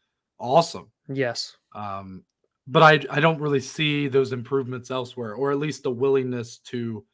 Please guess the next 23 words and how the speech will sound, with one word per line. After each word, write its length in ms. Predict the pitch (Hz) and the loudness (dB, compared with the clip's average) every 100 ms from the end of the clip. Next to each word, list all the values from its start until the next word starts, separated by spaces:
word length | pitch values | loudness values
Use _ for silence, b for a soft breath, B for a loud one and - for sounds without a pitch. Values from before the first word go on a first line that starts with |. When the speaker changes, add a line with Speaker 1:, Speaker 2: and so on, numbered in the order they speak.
| _ _ _ _ _ _ _ _ | _ _ _ _ _ _ _ _
Speaker 1:
utilize 560 | 160 196 165 127 95 98 | 0 4 6 4 0 -12
him 200 | 92 104 _ | -16 -18 _
Speaker 2:
Right. 260 | 151 139 135 | 0 2 2
Speaker 1:
in 60 | |
the 60 | 127 | 0
fight. 360 | 135 147 117 - _ _ _ _ _ | 4 4 4 -6 _ _ _ _ _
So 160 | - 160 | -4 2
I 120 | 160 | 2
think 360 | 147 180 170 - | 4 0 0 -4
you 120 | 156 | -2
got 180 | 156 165 | 2 2
a 60 | |
guy 180 | 147 151 | 4 4
in 80 | 143 | 4
Rob 240 | 139 135 - | 4 4 4
Font 300 | 139 135 113 | 4 4 2
who 160 | 135 127 | -2 -4
is 120 | 123 | -4
probably 520 | _ - 147 196 156 | _ 0 4 6 4
the 100 | 139 | -4
best 540 | 113 135 135 131 - - | -2 0 0 -2 -16 -6
technical 420 | 147 139 131 123 | -6 -6 -6 -8
boxer 720 | 98 107 135 - - 85 95 | -6 -6 -6 -8 -12 -12 -14